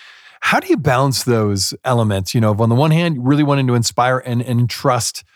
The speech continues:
you know, your team to do what they're called to do. But when do you come alongside and provide that accountability? Or again,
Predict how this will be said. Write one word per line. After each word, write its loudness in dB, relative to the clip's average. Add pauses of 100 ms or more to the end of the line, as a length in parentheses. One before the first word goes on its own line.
(420)
you -2
know, -2
your 0
team 2
to 2
do 2
what 0
they're 2
called -2
to -6
do. 0 (480)
But -2
when 2
do 2
you 2
come 0
alongside 0
and -2
provide -2
that 0
accountability? 0
Or 2
again, 0